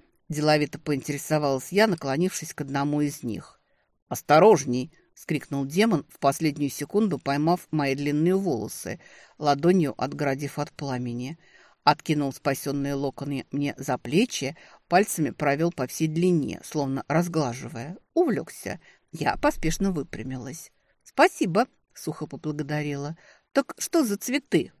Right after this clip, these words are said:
«Это не цветы», огорошил он. Снисходительно улыбнулся моему удивленному выражению лица. Жестом пригласил сесть на плоский черный камень рядом с собой. И только когда я удобно устроилась, пояснил. «Это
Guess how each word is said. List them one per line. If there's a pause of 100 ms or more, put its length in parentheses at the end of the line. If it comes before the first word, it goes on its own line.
(360)
«Это
не
цветы», (200)
огорошил
он. (420)
Снисходительно
улыбнулся
моему
удивленному
выражению
лица. (460)
Жестом
пригласил
сесть
на
плоский
черный
камень
рядом
с
собой. (380)
И
только
когда
я
удобно
устроилась,
пояснил. (500)
«Это